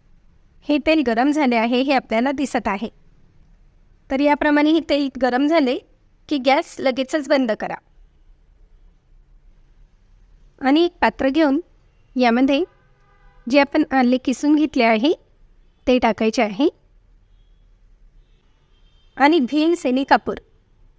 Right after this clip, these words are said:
म्हणजेच देशी कापूर, गावठी कापूर, जो कापूर आपण देवासाठी वापरतो तो कापूर घेऊ नका, तर या कापूरचा वापर आपल्याला इथे करायचा आहे. तर हा कापूर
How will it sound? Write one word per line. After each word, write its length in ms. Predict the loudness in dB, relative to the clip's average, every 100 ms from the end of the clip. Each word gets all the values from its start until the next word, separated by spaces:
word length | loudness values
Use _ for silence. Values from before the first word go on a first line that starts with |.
| _ _ _ _
म्हणजेच 500 | 2 2 0 -4 -10 _ _ _
देशी 380 | -2 -2 0 -2
कापूर, 380 | 0 0 0 -2 0
गावठी 320 | -2 0 0
कापूर, 360 | 0 -2 -6 -12 _ _ _ _ _ _ _ _
जो 220 | 0 2
कापूर 340 | 4 2 2 -2
आपण 260 | 0 -2 -2
देवासाठी 520 | -2 -2 -2 -4 -2
वापरतो 420 | -2 -2 -4 -4 -2
तो 100 | -2
कापूर 300 | -2 -2 -4
घेऊ 220 | -2 -2
नका, 320 | -2 -4 -6 -6 _ _ _ _ _ _ _ _
तर 100 | -2
या 220 | 0 0 4
कापूरचा 520 | 2 2 -6 -2 -2
वापर 240 | 0 -2
आपल्याला 340 | -4 -4 -6 -6
इथे 220 | -4 -4
करायचा 400 | 0 0 0 -4
आहे. 240 | -6 -8 -14 _ _ _ _ _ _ _ _ _ _ _ _ _ _ _ _
तर 120 | 0
हा 140 | 2 2
कापूर 300 | 0 -2